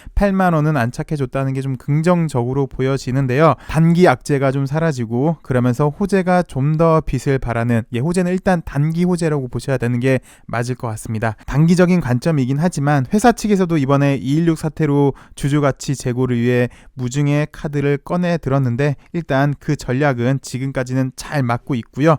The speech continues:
아, 당연한 이야기겠지만 회사의 본질 가치인 리보세라닙의 상업화 그리고 이민요믹도 사실 리보세라닙이 위기에 처할 경우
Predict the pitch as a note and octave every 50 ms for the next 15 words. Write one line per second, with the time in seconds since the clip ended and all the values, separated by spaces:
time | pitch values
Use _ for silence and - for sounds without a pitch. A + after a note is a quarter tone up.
0 | - - - - - - - - A#2 G#2+ G2+ G#2 - - - D#3 F3 G#3 A3+ A3+
1 | G3+ D3+ C#3+ D#3 E3 D#3+ D#3 D#3+ D#3 - D#3+ D#3 D#3 D#3 D#3 D#3+ F#3+ F3+ - F#3
2 | F3+ F3 E3+ - - - C#3+ D3+ D#3 F3+ F3+ D#3+ D3+ C3+ - - - D3 C#3+ C#3
3 | B2+ - C#3 C3 C3 C#3 D3 D3 - D3+ C#3+ C3+ C3 A#2+ B2+ B2+ - - F3+ F3+
4 | F3 - - C#3 A#2+ A#2+ D3 F3+ G3 - _ - D3+ E3+ F3 E3 F3+ D#3 C#3 D#3+
5 | G3+ A#3+ A#3 A3+ G3+ E3 D#3 - - E3+ E3 F#3 F3+ D#3+ - F3+ D#3 B2+ C3 C3+
6 | D#3+ E3+ E3 F3 F3 E3+ D#3+ D#3 D#3 E3 D#3 - A#2 C3 D3 D3+ F3 G3 F#3 F#3
7 | F3+ - G3+ G3 F#3+ F#3+ E3+ - E3+ D#3 D#3 D#3 D#3+ D#3